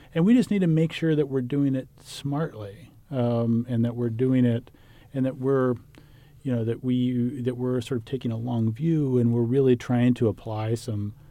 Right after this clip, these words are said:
thoughtful, analytical smarts to, you know, is this something that really, and, and to,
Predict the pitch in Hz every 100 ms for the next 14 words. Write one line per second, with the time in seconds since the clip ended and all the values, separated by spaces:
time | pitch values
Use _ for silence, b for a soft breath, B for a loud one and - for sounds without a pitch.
0 | b b b - 127 117 - 139 120 117
1 | 113 107 107 117 113 110 110 113 117 110
2 | 104 104 104 101 - - - 117 110 127
3 | - - - 113 107 104 98 110 - 131
4 | 104 120 117 143 - 135 131 117 120 123
5 | 120 117 117 b b b b b b -
6 | - 143 143 156 143